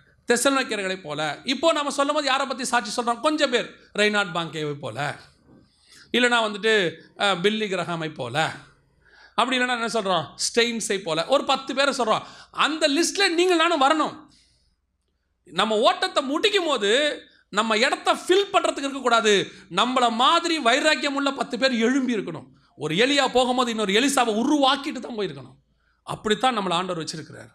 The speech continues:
அதான் நீங்களும் நானும். நாம இங்க சுகமா வாழ்றதுக்காக வரலைங்க.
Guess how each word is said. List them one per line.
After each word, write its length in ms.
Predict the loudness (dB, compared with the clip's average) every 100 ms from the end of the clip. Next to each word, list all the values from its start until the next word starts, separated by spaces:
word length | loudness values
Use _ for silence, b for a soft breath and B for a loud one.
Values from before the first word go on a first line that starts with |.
| _ _ _ _ -12
அதான் 240 | -4 -2
நீங்களும் 320 | 0 0 -2 -4
நானும். 380 | -8 -12 -16 _ _ B B B B B -4
நாம 400 | 0 0 -2 -4
இங்க 500 | -2 -2 -2 -6 -8 -20 _ _ _ 0
சுகமா 320 | 0 2 0 2
வாழ்றதுக்காக 560 | 0 -2 -8 -6 -6
வரலைங்க. 460 | -6 -6 -8 -10